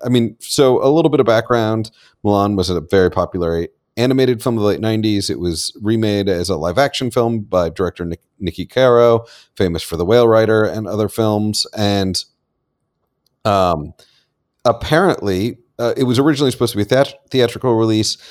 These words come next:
So Disney Plus is a subscription streaming application that you pay a monthly fee for. If you pay that monthly fee, you could then pay an additional thirty dollars to add Mulan,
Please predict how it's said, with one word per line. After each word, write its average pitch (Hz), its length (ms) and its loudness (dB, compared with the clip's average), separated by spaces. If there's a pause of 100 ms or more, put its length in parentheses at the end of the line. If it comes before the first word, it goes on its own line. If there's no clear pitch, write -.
(160)
So 117 400 2 (200)
Disney 165 320 2
Plus 143 360 0
is 92 140 -4
a 87 240 0 (120)
subscription 131 760 -4
streaming 110 460 -2
application 90 580 -6 (520)
that 92 100 -4
you 98 80 -4
pay 98 160 0
a 92 60 0
monthly 107 420 -2
fee 107 220 -4
for. 76 340 -4 (440)
If 180 240 2
you 185 120 -4
pay 165 240 -2
that 143 180 0
monthly 120 340 -2
fee, 85 440 -8 (560)
you 120 140 -2
could 117 200 0
then 151 240 2
pay 117 260 0
an 110 120 0
additional 135 720 -2
thirty 123 480 0
dollars 92 720 -2
to - 160 -4 (140)
add 98 420 -2
Mulan, 82 600 -2